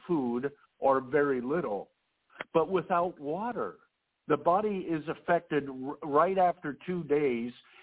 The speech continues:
and when you get up to five to seven days without water, your body starts to shut down. My question is, compared to the great bodybuilder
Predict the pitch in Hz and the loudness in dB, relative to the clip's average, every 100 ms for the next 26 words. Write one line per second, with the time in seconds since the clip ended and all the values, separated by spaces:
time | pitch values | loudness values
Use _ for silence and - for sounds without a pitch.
0 | - 139 147 151 151 135 165 196 190 147 | -4 -2 0 2 2 2 4 2 2 -2
1 | - - 160 175 156 143 - 165 156 147 | 0 0 2 0 -4 -10 -2 -2 0 -2
2 | 131 147 160 147 - 135 151 214 277 - | 0 2 2 -2 -2 -2 0 0 -2 -6
3 | - - _ _ _ 131 120 113 117 139 | -14 -20 _ _ _ 2 2 2 -4 -4
4 | _ - 147 123 151 170 165 - - - | _ -6 -6 0 2 2 -4 -10 -8 -4
5 | 120 113 - 117 - - 113 - 120 156 | -4 -6 -14 -14 -8 -6 -6 -4 -4 -4
6 | 147 85 - _ _ _ _ _ _ - | -6 -10 -14 _ _ _ _ _ _ -20
7 | - _ - 392 415 - 320 254 - 208 | -20 _ 0 2 4 2 2 0 0 4
8 | 240 220 147 143 - _ _ _ - 226 | 6 6 4 -2 -8 _ _ _ -4 0
9 | 226 226 240 226 131 95 - _ _ _ | 0 0 2 2 2 -2 -8 _ _ _
10 | - 160 147 131 143 190 240 - - 180 | 0 0 0 -2 2 2 0 -4 0 2
11 | 185 170 127 147 143 131 131 | 2 0 0 0 2 2 0